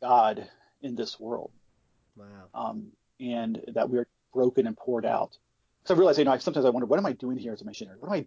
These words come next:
Speaker 1: doing here on this earth as a minister? What am I doing? And you, we ask those questions, right, when we're in ministry, whether we're in, kind of engaged as a very active layperson or kind of,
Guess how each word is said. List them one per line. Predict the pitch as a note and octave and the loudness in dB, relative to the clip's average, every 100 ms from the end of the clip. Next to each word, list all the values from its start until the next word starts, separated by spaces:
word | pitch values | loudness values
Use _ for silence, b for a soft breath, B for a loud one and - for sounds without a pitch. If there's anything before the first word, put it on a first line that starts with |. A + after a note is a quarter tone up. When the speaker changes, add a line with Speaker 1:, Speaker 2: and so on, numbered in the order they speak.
| - | -6
Speaker 1:
doing | C3+ C#3+ | -2 0
here | A#2+ B2 | 0 -2
on | A#2+ | -2
this | G#2+ | -2
earth | B2 A#2+ | -4 -4
as | A2 | -10
a | |
minister? | A2 A2 A2 A2 | -12 -8 -8 -10
What | D3 | -4
am | |
I | E3+ | -2
doing? | B2+ C3 - B B | 0 -2 -4 B B
And | C#3 | 2
you, | C3+ | 4
we | C3+ E3 | 6 6
ask | E3+ F3 | 6 4
those | B2+ | 2
questions, | - C#3 A2+ A#2 | 2 0 0 -6
right, | A#2 | -6
when | A2+ | -6
we're | A#2 | -8
in | A2 | -6
ministry, | A2+ A2+ A2 G#2 - B2+ | -8 -10 -16 -16 -8 4
whether | E3 F#3 F3+ | 8 10 10
we're | C#3+ C3+ - | 8 6 4
in, | D3+ A#2+ B B B | 0 0 B B B
kind | D3+ | 2
of | C3+ | 2
engaged | C3 D#3 D#3+ D#3 D3 | 4 6 6 8 4
as | C3 | 2
a | A2+ | -4
very | D3 C#3+ C3 | 0 2 2
active | B2+ A#2+ A2 | -2 -6 -2
layperson | C3+ C3+ C#3+ C3+ C#3 C3+ C3+ | -2 4 2 4 2 2 -2
or | A#2 A2+ A2 | -4 -4 -6
kind | - | -6
of, | A#2+ | -6